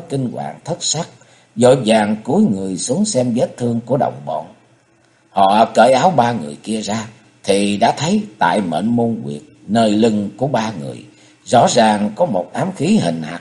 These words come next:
táo ghim sâu tới xương. Họ đã nhận ra đó là thứ ám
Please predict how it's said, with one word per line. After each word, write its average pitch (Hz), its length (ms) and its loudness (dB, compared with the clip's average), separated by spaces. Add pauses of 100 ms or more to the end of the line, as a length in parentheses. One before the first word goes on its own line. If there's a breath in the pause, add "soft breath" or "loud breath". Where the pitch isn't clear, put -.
(120)
táo 120 420 0
ghim 107 220 -2
sâu 92 420 2
tới 123 180 0
xương. 76 240 -6 (800 soft breath)
Họ 117 160 4
đã 120 140 6
nhận 117 300 0
ra 113 380 4 (140)
đó 139 160 6
là 90 360 0
thứ 160 200 -4
ám 160 160 -2